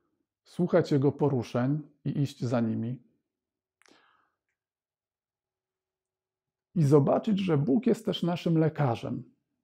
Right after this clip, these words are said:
że On właśnie wyzwala nas od zła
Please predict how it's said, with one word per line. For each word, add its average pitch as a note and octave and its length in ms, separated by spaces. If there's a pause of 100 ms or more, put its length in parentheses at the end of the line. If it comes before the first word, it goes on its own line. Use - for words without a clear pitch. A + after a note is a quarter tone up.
(760)
że C3+ 240
On F#3 280 (240)
właśnie C3 440
wyzwala B2 420
nas A#2+ 280
od B2 140
zła A#2+ 420